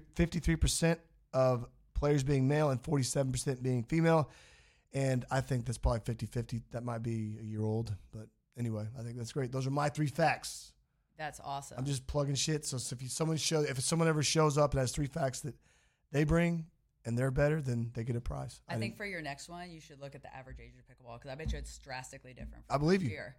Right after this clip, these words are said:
Speaker 1: I
Speaker 2: You know what I
Speaker 1: believe it.
Speaker 2: mean?
Speaker 1: I
Speaker 2: Like,
Speaker 1: believe it.
Speaker 2: last year was probably, like, fifty something, and
Speaker 1: I
Speaker 2: now it's
Speaker 1: believe it.
Speaker 2: probably skewed into the thirties, maybe.
Speaker 1: I believe it. I,
Speaker 2: So
Speaker 1: I believe it.
Speaker 2: that's your homework for your next pod, 'cause I won't
Speaker 1: Okay.
Speaker 2: have a fact, 'cause
Speaker 1: I
Speaker 2: I
Speaker 1: will
Speaker 2: won't
Speaker 1: do
Speaker 2: be
Speaker 1: that.
Speaker 2: here.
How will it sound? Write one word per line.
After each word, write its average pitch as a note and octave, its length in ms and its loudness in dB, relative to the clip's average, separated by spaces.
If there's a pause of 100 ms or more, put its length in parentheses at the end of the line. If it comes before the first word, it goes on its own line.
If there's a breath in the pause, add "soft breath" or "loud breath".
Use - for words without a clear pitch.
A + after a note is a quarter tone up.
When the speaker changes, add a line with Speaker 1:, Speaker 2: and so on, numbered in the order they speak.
Speaker 1:
I - 40 -4
Speaker 2:
You A#2+ 60 0
know C3+ 60 6
what D3 100 8
I - 60 8
Speaker 1:
believe F#3+ 100 2
it. G#3 60 0
Speaker 2:
mean? - 80 -2
Speaker 1:
I C3 60 6
Speaker 2:
Like, D3+ 60 8
Speaker 1:
believe E3 200 4
it. - 20 8
Speaker 2:
last A#3+ 240 4
year A3+ 140 2
was G#3+ 100 -4
probably, F#3 260 2
like, D#3+ 300 -2 (140)
fifty E3 240 -8
something, G3 380 -8
and - 120 -6
Speaker 1:
I B2+ 60 4
Speaker 2:
now C3 80 2
it's - 60 2
Speaker 1:
believe D3 160 6
it. - 20 4
Speaker 2:
probably D#3+ 200 -2
skewed D3+ 340 -16 (180)
into C3+ 220 -20
the C3+ 120 -20 (100)
thirties, - 360 -20
maybe. - 240 -20 (160)
Speaker 1:
I B2 80 2
believe F#3+ 240 4
it. G#3 100 -8 (180)
I, B2 180 -2
Speaker 2:
So - 40 -10 (140)
Speaker 1:
I A#2 140 -4
believe C#3 180 0
it. G#3 60 -4
Speaker 2:
that's F#3+ 260 0
your F#3+ 140 -4
homework E3+ 460 -8
for D#3 140 -10
your D3+ 160 -10
next D#3 300 -10
pod, D3+ 400 -8 (920)
'cause F3 100 -6
I F3 80 2
won't D3 120 0
Speaker 1:
Okay. E3 80 0
Speaker 2:
have D#3+ 160 0
a D3+ 60 -14
fact, B2 240 -10
'cause C#3+ 60 4
Speaker 1:
I - 0 -
Speaker 2:
I D3 40 6
Speaker 1:
will E3 120 2
Speaker 2:
won't D#3+ 60 -2
Speaker 1:
do G#3+ 60 4
Speaker 2:
be A3 80 2
Speaker 1:
that. D3 80 2
Speaker 2:
here. - 180 -10